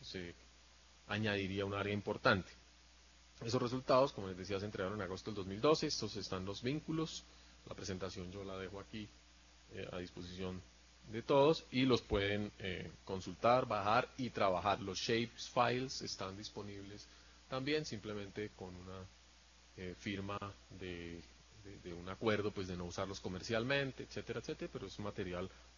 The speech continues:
público. La cartografía, así como algunos indicadores económicos,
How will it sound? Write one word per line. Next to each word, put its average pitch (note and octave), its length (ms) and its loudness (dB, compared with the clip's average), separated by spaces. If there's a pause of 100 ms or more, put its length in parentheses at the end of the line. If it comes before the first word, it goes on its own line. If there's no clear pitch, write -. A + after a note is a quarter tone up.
(120)
público. F#2+ 540 4 (1120)
La A#2+ 120 8
cartografía, D#3+ 640 8
así B2+ 140 4
como D3 180 2
algunos B2 300 2
indicadores C3 400 0
económicos, B2 680 -2